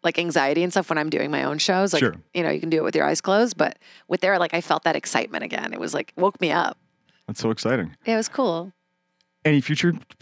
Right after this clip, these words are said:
Speaker 2: plans, uh,
Speaker 1: Yeah.
Speaker 2: to get there?
Speaker 1: Yeah, well, I filmed a pilot while I was there with some, this really cool production company. And, um, it's basically about me, like, going back to Brazil and being really lost. And who better to help me than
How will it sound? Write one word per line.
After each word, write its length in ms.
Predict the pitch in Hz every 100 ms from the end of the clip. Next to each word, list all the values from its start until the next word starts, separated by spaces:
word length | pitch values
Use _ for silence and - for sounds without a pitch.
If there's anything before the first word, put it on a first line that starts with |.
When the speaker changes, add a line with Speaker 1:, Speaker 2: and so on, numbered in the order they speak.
| -
Speaker 2:
plans, 460 | 165 165 196 - - -
uh, 60 | -
Speaker 1:
Yeah. 140 | 151 277
Speaker 2:
to 60 |
get 100 | 165
there? 180 | 190 233 240 -
Speaker 1:
Yeah, 200 | 196 262
well, 100 | 233
I 120 | 180
filmed 300 | 185 175 196
a 40 | 202
pilot 380 | 160 160 180 -
while 120 | 208
I 80 | 226
was 140 | 226
there 340 | 240 262 294 349
with 180 | 185
some, 280 | - 190 175 - -
this 220 | 180 -
really 180 | 175 180
cool 160 | - 180
production 420 | 180 160 - 185
company. 520 | 202 190 233 285 -
And, 320 | - 175 170 170
um, 680 | 170 165 165 160 156 156 - - - -
it's 100 | 196
basically 300 | 220 - 208
about 180 | 196 190
me, 120 | 190
like, 120 | 175
going 160 | 175 175
back 140 | 175
to 80 | 147
Brazil 240 | 165 160
and 80 | 165
being 160 | 160 156
really 200 | 156 156
lost. 460 | 143 156 190 -
And 140 | - 165
who 220 | 175 170
better 560 | - 151 - 156 160
to 100 | 156
help 180 | 151 147
me 120 | 160
than 200 | 156 147